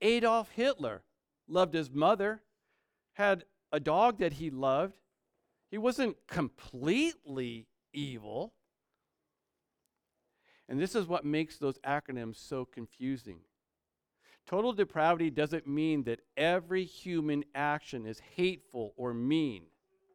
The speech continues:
What total depravity means is that human nature is thoroughly corrupt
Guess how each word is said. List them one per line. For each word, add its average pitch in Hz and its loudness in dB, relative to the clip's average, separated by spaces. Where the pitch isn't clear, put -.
What 170 2
total 196 0
depravity 151 2
means 127 0
is 143 -2
that 156 0
human 196 0
nature 165 -2
is 139 -4
thoroughly 196 6
corrupt 156 0